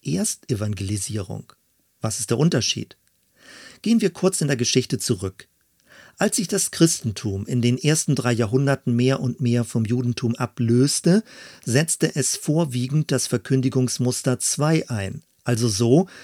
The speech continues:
wie Paulus in Athen. Es ging um eine evangelistische Erstverkündigung im multireligiösen Heidentum. Im vierten Jahrhundert jedoch wurde der christliche Glaube staatlich verordnet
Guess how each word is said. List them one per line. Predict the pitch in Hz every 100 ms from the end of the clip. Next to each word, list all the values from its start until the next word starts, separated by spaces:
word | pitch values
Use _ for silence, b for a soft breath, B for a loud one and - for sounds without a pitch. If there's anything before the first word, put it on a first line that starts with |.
| B
wie | - 127 135 -
Paulus | 127 117 110 120 - -
in | 117 113
Athen. | 127 - 147 120 95 - _ _ _ b b
Es | 160 -
ging | 185
um | 180 165
eine | 147 147 -
evangelistische | 139 135 123 123 143 - 156 - 151 -
Erstverkündigung | 143 165 - - 113 - 120 110 104 123 156 180
im | 135
multireligiösen | 117 127 139 143 117 113 101 104 95 120 127
Heidentum. | 123 113 104 - 95 107 _ _ _ _ _ b b b b
Im | 143 135 127
vierten | - 165 196 139
Jahrhundert | 135 202 240 -
jedoch | 113 110 127 -
wurde | 135 143 131
der | 127
christliche | - 156 - 135 - 127
Glaube | 113 113 117 143
staatlich | - - 113 - 110 -
verordnet | 117 120 104 - 160 -